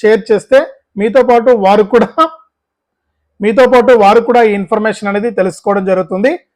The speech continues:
తప్పకుండా వీడియోను లైక్ చేసి, షేర్ చేసి సపోర్ట్ చేయడం మాత్రం మర్చిపోవద్దు. అంతేకాకుండా మన ఏపీ రాష్ట్ర ప్రభుత్వం మరియు కేంద్ర ప్రభుత్వం రైతన్నలకు అందించేటువంటి పథకాల సమాచారాన్ని ఎప్పటికప్పుడు మన ఛానల్ ద్వారా మీ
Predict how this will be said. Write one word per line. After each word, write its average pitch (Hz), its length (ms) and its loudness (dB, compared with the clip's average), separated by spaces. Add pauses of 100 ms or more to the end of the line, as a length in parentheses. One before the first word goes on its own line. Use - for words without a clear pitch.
(200)
తప్పకుండా 240 460 0 (460)
వీడియోను 233 340 2 (200)
లైక్ 220 260 2
చేసి, 240 280 -2 (120)
షేర్ 208 260 -2
చేసి 202 280 -4 (440)
సపోర్ట్ 214 400 0
చేయడం 208 300 0
మాత్రం 202 280 -4
మర్చిపోవద్దు. 180 600 -2 (460)
అంతేకాకుండా 247 640 0 (100)
మన 220 100 -2 (160)
ఏపీ 202 260 -2
రాష్ట్ర 208 340 -4
ప్రభుత్వం 208 420 -6
మరియు 214 200 -2 (480)
కేంద్ర 226 320 0
ప్రభుత్వం 240 400 0 (460)
రైతన్నలకు 233 560 0
అందించేటువంటి 208 580 -4 (140)
పథకాల 190 320 -4 (100)
సమాచారాన్ని 196 600 -6 (600)
ఎప్పటికప్పుడు 233 640 0 (100)
మన 190 100 0 (100)
ఛానల్ 208 300 -2
ద్వారా 214 200 2 (560)
మీ 208 100 -2